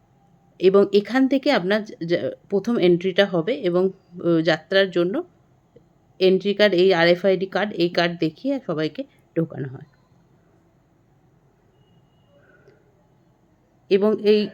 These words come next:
এই জম্মুতে এসে প্রথমেই আপনাকে পোস্টপেড সিম নিতে হবে, না হলে এখানে, আহ,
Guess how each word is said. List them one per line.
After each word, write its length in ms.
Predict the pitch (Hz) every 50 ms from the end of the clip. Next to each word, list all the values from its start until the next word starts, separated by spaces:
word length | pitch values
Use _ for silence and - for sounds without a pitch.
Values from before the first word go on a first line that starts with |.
| - -
এই 200 | 190 214 208 196
জম্মুতে 480 | 190 208 208 214 226 240 254 247 269
এসে 260 | 254 226 220 254 262 254
প্রথমেই 480 | - 208 202 202 214 220 240 262 254
আপনাকে 360 | 233 - - 220 220 208 233
পোস্টপেড 560 | 220 - 196 190 190 - - - 202 208 208 -
সিম 240 | - - 196 190
নিতে 280 | 190 196 202 196 - 220
হবে, 240 | 208 208 208 269 302
না 160 | 262 226 185
হলে 260 | 170 196 208 214 208
এখানে, 400 | 196 202 208 202 208 214 220 214 - - - - - - - - - - _
আহ, 680 | - 170 170 170 170 165 165 165 160 165 160 160 165 165